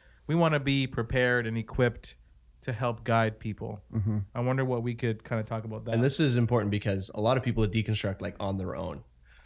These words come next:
Speaker 3: or they'll deconstruct through, you know, some online community or something, like, not with, like, real people. They won't have conversations with their friends or their pastors. Um,
Speaker 1: Yeah.
Speaker 3: a lot of people deconstruct on that. So I think, yeah, this is a good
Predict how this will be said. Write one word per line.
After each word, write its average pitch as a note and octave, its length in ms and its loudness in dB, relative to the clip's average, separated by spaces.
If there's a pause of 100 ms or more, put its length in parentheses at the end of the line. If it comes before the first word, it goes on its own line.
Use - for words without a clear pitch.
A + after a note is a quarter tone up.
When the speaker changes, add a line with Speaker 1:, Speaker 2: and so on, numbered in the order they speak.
(100)
Speaker 3:
or G#2 300 4
they'll G2 180 0
deconstruct G2+ 640 -2 (400)
through, F#2+ 300 -6
you F#2+ 160 -4
know, E2+ 80 -6
some - 200 -4
online F#2+ 300 -2
community F#2+ 420 -2
or F2 180 -6
something, F#2+ 460 -6
like, A2 180 -2 (160)
not C3+ 200 2
with, B2 140 -2
like, G#2 160 0
real A#2 360 0
people. G#2+ 420 -6
They G2+ 140 -2
won't A#2 180 -2
have B2 160 -2
conversations G2 720 -4
with G2+ 140 -10
their F#2+ 80 -8
friends F#2+ 360 -6
or F#2+ 80 -8
their F#2 140 -10
pastors. F#2+ 720 -10 (680)
Um, D#2+ 320 -4
Speaker 1:
Yeah. B2 240 -6
Speaker 3:
a A2 40 -4
lot G#2 160 2
of G#2 60 -2
people G#2+ 160 -4
deconstruct F#2+ 580 -4
on G2 100 -8
that. - 80 -12
So F2+ 100 -8
I F#2 40 -6
think, F#2 140 -12
yeah, E2+ 120 -6
this G2 140 -8
is G#2 60 -8
a F#2+ 40 -8
good F#2 180 -10